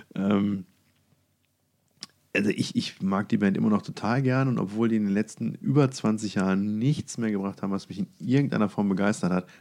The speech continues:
außer dem Cover von dem Van Halen-Song, äh, Romeo Delight, <laughs> den ich eine Weile für den ersten richtig guten, äh,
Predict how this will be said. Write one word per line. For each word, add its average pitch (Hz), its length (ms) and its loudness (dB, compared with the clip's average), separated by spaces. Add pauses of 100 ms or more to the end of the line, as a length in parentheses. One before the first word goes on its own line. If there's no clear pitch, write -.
(240)
außer 95 360 4
dem 80 220 2
Cover 82 340 4
von 82 400 0 (1000)
dem 95 280 4
Van 95 140 6
Halen-Song, 92 720 8
äh, 90 300 4
Romeo 98 720 6
Delight, 117 520 8 (340)
<laughs> - 360 -4
den 113 160 12
ich 107 120 8
eine 101 160 6
Weile 110 280 8
für 98 320 8
den 98 160 6
ersten 107 360 2
richtig 107 360 2
guten, 104 460 4
äh, - 40 2